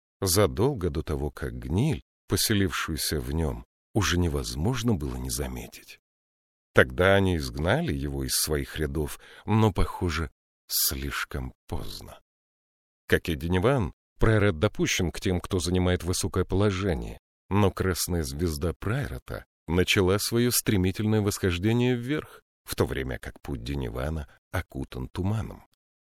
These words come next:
Что ещё он может сделать? Он отправил письма двум оставшимся в живых хранителям манускрипта, Ярнауге из Тунгалдира и ученику Укекука, хотя уже давно не получал от них известий.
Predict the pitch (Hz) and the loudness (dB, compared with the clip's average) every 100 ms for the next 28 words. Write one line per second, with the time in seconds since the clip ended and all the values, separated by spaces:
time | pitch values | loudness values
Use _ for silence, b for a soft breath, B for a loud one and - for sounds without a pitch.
0 | _ _ _ _ - - - 170 78 - | _ _ _ _ -2 0 2 0 2 2
1 | - 95 98 95 87 80 - 65 69 82 | 4 4 6 4 2 0 -4 -6 -4 -4
2 | 57 - - _ _ _ 107 104 113 127 | -6 -12 -20 _ _ _ 4 4 4 2
3 | 127 73 55 - 82 - - 65 57 78 | 0 -2 -4 -6 -6 -4 -4 -4 -4 -2
4 | 98 - 95 - 95 85 - 85 - 73 | 0 0 -2 -2 -2 -2 -2 -2 -4 -4
5 | 73 71 78 - - 78 76 85 87 90 | -4 -2 -4 -4 -4 -2 -2 -2 0 0
6 | 101 104 - - - - - _ - 95 | 0 -2 -4 -6 -6 -12 -14 _ -6 2
7 | 92 80 65 62 67 85 98 113 _ - | 4 4 0 -4 -4 -4 -4 -4 _ -2
8 | 107 - 107 98 98 92 85 101 95 92 | 0 0 0 2 2 2 2 2 2 -2
9 | _ - 113 90 - 80 71 - 71 73 | _ 0 2 4 2 0 -2 -4 -6 -6
10 | - 92 - 101 - 135 - - - _ | -4 -2 0 -2 -2 -8 -10 -14 -16 _
11 | _ - - 95 95 90 78 76 80 76 | _ -4 0 2 2 2 0 0 0 0
12 | 92 117 117 101 - - 58 - - - | 0 0 0 -2 -2 -4 -6 -10 -10 -8
13 | - 71 80 110 - - 60 | -4 -4 -2 -4 -6 -8 -12